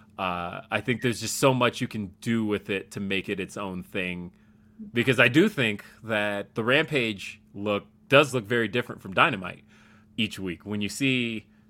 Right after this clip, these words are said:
they ch-, them change it to the Rampage graphics or change it to the Dark graphics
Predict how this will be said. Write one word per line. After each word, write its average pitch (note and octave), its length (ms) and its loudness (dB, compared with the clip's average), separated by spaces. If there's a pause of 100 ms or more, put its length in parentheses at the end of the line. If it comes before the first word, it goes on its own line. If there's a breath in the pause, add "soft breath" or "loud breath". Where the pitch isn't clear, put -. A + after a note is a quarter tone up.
they A2+ 140 0
ch-, - 180 -6
them A2 180 0
change C#3+ 260 4
it C3+ 100 -2
to B2+ 60 -2
the G#2+ 100 0
Rampage G2 400 -2
graphics - 340 -2
or G#2 60 -8
change A#2 280 -4
it A2+ 120 -4
to A2 80 -6
the G2 80 -4
Dark F#2 280 -2
graphics F2+ 500 -6